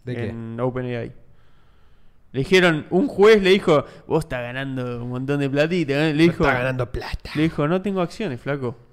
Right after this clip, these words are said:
Speaker 2: Dije, "Lo hago porque tengo ganas de
Speaker 1: No
Speaker 2: hacerlo,
Speaker 1: soy
Speaker 2: porque me gusta".
Speaker 1: accionista.
Speaker 2: No soy accionista.
Speaker 1: Bueno.
Speaker 2: Igual hay que ver una,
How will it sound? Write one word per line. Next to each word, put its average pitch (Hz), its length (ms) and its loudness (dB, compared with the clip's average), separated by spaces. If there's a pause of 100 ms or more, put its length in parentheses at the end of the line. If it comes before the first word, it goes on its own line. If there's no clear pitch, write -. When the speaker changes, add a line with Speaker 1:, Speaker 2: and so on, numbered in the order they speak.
(340)
Speaker 2:
Dije, 131 240 -12
"Lo 131 140 -2
hago 185 220 0
porque 127 160 0
tengo 143 240 -4
ganas 139 240 -4
de 127 40 -6
Speaker 1:
No 180 60 0
Speaker 2:
hacerlo, 160 180 0
Speaker 1:
soy 131 80 0
Speaker 2:
porque 131 140 -4
me 180 60 4
gusta". 120 200 -2
Speaker 1:
accionista. - 260 -10 (460)
Speaker 2:
No 143 100 -8
soy 180 200 -4
accionista. 117 560 -8 (300)
Speaker 1:
Bueno. - 200 -14 (420)
Speaker 2:
Igual 185 380 4
hay 151 160 4
que 165 120 0
ver 175 320 4 (1160)
una, 170 340 2